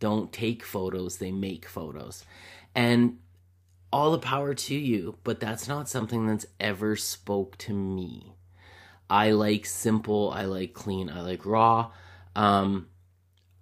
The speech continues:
obviously, I'm, I'm not saying I'm ever gonna be, you know, in the league of Estevan Oriol or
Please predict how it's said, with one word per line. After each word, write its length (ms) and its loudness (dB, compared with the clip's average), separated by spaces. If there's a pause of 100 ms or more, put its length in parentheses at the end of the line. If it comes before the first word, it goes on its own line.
(140)
obviously, 480 2
I'm, 380 2 (140)
I'm 300 -2
not 340 -4
saying 640 -10 (300)
I'm 240 -12
ever 460 -8
gonna 320 -10
be, 580 -12 (720)
you 160 -4
know, 260 -6
in 180 -8
the 100 -12
league 480 -8
of 400 -12
Estevan 480 -12
Oriol 840 -4
or 680 -10